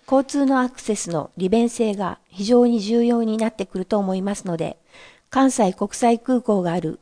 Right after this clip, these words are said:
泉佐野市、とりわけリンクータウンを中心に今後事業を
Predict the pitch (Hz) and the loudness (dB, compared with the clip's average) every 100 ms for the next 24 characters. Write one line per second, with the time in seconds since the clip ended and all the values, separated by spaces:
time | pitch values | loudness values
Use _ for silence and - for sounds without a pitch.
0 | _ 196 226 233 233 220 214 - 123 - | _ -2 2 2 2 -2 -2 -6 -10 -12
1 | _ _ _ _ 226 233 240 226 208 196 | _ _ _ _ 2 4 4 2 -2 -4
2 | - 208 247 247 269 254 262 233 190 - | -2 -2 0 0 -2 0 0 0 -2 -2
3 | 196 190 196 185 170 170 - _ - - | -4 -4 -6 -6 -6 -10 -14 _ -20 -20
4 | _ 254 254 247 240 247 240 202 165 160 | _ 2 2 2 2 2 2 2 0 -2